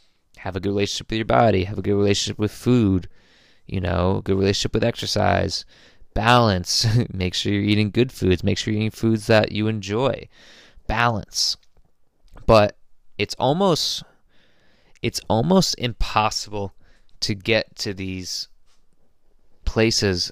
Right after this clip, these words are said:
of balance without actually knowing what it's like to be imbalanced,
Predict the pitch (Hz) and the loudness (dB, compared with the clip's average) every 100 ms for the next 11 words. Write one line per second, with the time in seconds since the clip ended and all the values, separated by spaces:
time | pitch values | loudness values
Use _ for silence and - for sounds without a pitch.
0 | - 98 90 87 - _ _ - 101 131 | -6 -4 -2 -6 -14 _ _ 2 4 4
1 | 101 95 - - - _ - - - - | 2 -2 -6 -10 -12 _ -20 -20 -20 -20
2 | - - - 107 117 139 139 - _ _ | -20 -20 -6 0 6 6 6 0 _ _
3 | _ - 117 - 120 107 101 110 107 98 | _ 0 0 2 0 2 4 6 6 4
4 | 98 95 _ _ _ _ - 98 101 95 | 0 -8 _ _ _ _ -2 2 2 0
5 | 107 104 - 104 98 104 101 98 - _ | 0 0 -2 -4 -2 0 0 -4 -12 _
6 | _ _ _ _ _ _ _ _ _ - | _ _ _ _ _ _ _ _ _ -6
7 | 127 - 50 50 - - - | -4 -4 -8 -12 -14 -14 -14